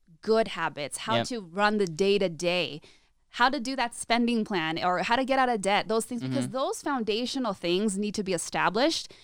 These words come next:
Speaker 1: in order to build the financial household, in order to start implementing the wealth strategies that are gonna come later on.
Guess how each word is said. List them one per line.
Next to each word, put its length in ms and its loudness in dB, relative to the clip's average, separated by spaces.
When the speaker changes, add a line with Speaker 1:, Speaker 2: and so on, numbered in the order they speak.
Speaker 1:
in 120 4
order 340 6
to 220 0
build 380 4
the 60 -2
financial 400 -2
household, 480 -2
in 100 0
order 300 2
to 140 -8
start 320 0
implementing 680 -2
the 100 2
wealth 320 0
strategies 720 -2
that 120 -2
are 80 0
gonna 200 -2
come 300 0
later 260 -10
on. 340 -4